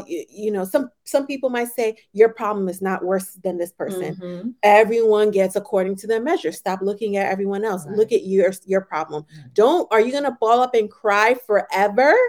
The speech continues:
Speaker 1: Or are you going to find a solution? Are you gonna go out there? You know, eh, your tr-, your triumphs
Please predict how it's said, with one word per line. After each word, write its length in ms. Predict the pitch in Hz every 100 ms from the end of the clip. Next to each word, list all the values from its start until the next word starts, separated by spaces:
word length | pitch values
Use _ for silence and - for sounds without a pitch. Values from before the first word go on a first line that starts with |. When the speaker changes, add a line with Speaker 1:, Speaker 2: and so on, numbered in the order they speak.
| 480 _ _
Speaker 1:
Or 200 | 214 220
are 100 | 220
you 160 | 220 233
going 200 | 214 214
to 80 | 202
find 340 | - 208 196
a 60 | 190
solution? 480 | 190 190 175 - 175
Are 20 |
you 160 | 180 196
gonna 120 | 175
go 180 | 196 190
out 260 | 175 - 170
there? 240 | 139 143 - - -
You 140 | 185
know, 260 | 180 180 -
eh, 680 | 98 - - - - - - 160 165
your 200 | 214 214
tr-, 360 | 208 - - 233
your 140 | 208
triumphs 1040 | 202 - - 262 294 269 202 190 196 -